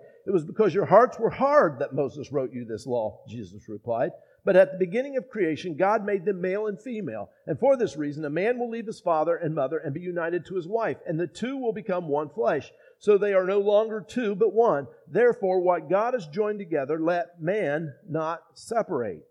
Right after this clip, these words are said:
And when they were in the house again, the disciples asked Jesus about this, and he answered, "Anyone who divorces his wife and marries another woman commits adultery against her.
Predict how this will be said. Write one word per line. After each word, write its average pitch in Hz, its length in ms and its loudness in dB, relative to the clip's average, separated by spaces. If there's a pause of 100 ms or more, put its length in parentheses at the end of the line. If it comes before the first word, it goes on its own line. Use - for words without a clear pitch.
(400)
And 139 120 -6
when 165 100 2
they 170 140 0
were 160 340 -4 (500)
in 233 220 4
the 196 200 0
house 208 320 0
again, 139 260 -6
the 151 80 -6
disciples 202 540 -2
asked 156 240 -2
Jesus 160 340 -8
about 220 340 2
this, 160 220 -4
and 180 80 -8
he 180 200 -6
answered, 165 300 -6
"Anyone 220 320 -4
who 208 80 -6
divorces 175 520 -6
his 180 160 -8
wife 139 300 0
and 170 100 -8
marries 156 240 -4
another 180 260 -6
woman 123 380 -10
commits 147 320 -8
adultery 127 420 -8
against 196 260 -8
her. 135 160 -8